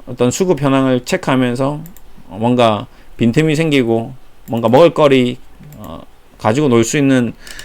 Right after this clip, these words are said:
그런 파이가 생겼을 때 그때 굉장히, 어, 노련하게 작업을 할 거라고 생각하고 있습니다. 그래서 좀 장기적으로 좀 보시면 될 것 같다라는 생각을 좀 하고 있습니다. 어, 오늘도 이제 좀 뭐 주식 시장하고는 좀 상관이 없지만,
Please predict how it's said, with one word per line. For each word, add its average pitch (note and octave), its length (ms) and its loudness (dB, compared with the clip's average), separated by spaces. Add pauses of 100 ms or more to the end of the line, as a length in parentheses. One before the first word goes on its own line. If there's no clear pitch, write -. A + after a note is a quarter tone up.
(140)
그런 A2+ 640 4
파이가 F#3+ 320 4
생겼을 C3+ 360 0
때 G#2 360 -4 (140)
그때 A2+ 440 -2 (300)
굉장히, G#2+ 520 0 (420)
어, F2+ 100 -4
노련하게 G#2+ 760 2
작업을 F#2 480 -8
할 F#2 80 -12
거라고 F2 380 -14
생각하고 - 360 -16
있습니다. - 300 -20 (160)
그래서 F#2 400 -10 (840)
좀 G2+ 120 -4
장기적으로 G#2 560 0
좀 F#2 160 -8
보시면 G2 460 -6
될 D#2 120 -12
것 E2 120 -10
같다라는 - 1040 -8
생각을 G2+ 320 -8
좀 F2+ 140 -10
하고 E2+ 160 -12
있습니다. - 380 -20 (480)
어, G#2+ 220 -2
오늘도 C#3+ 540 0
이제 A2+ 180 -4
좀 A#2 500 -4
뭐 F#2+ 460 -6
주식 C#3 260 -6
시장하고는 B2+ 520 -4
좀 B2 140 -4
상관이 C#3 240 -6
없지만, F#2 500 -6